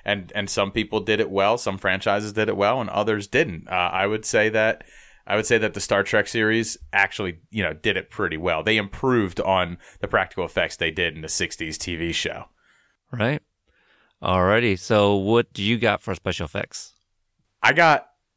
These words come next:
Speaker 1: a James Cameron film. So automatically I win special effects 'cause it's James
Speaker 2: <laughs>
Speaker 1: fucking Cameron. I got the
Speaker 2: Okay.
Speaker 1: Ab-, I got The Abyss, man.
Speaker 2: Nice, nice.
Speaker 1: I mean, this film, like, the special effects in it,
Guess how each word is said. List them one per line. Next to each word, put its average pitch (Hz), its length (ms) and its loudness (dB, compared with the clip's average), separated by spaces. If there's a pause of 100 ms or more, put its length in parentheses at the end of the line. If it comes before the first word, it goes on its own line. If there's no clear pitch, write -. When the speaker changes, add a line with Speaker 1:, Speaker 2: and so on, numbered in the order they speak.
(260)
Speaker 1:
a 110 100 0
James 101 360 0
Cameron 90 420 0
film. 80 460 -2
So - 300 4
automatically 147 1000 4
I 107 160 4
win 90 240 -4
special 85 360 -4
effects - 560 -8
'cause 131 140 0
it's 120 200 -2
James 180 300 8
Speaker 2:
<laughs> - 20 8
Speaker 1:
fucking - 320 8
Cameron. 160 520 4 (280)
I 120 80 4
got 202 160 6
the 147 160 6
Speaker 2:
Okay. - 0 -
Speaker 1:
Ab-, 113 200 2
I 127 80 8
got 202 140 4
The 120 120 2
Abyss, 104 500 -2
man. 85 360 -4
Speaker 2:
Nice, 87 560 -2
nice. 90 460 -4 (100)
Speaker 1:
I 139 80 2
mean, 143 360 0
this 170 240 2
film, 143 380 4
like, 117 180 -2
the 120 80 -8
special 196 320 0
effects 113 300 0
in 92 80 -4
it, 87 100 -6